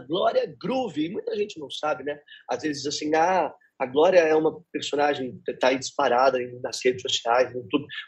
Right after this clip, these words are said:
um dos, o clipe pop mais assistido, é, do ano. A Glória Groove, o nome,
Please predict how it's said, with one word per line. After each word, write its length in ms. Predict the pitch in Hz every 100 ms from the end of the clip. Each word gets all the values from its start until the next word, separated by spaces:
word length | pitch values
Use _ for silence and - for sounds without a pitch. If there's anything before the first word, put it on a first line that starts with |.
| 131
um 20 |
dos, 160 | 120 -
o 100 | -
clipe 240 | - 147 -
pop 240 | 139 135 135
mais 180 | 143
assistido, 480 | 147 - - - 131 - - -
é, 380 | 123 127 127 123
do 200 | - 127
ano. 300 | 139 180 151 - - -
A 120 | 180
Glória 340 | 151 175 214
Groove, 300 | 135 143 143
o 40 | 139
nome, 360 | 156 175 147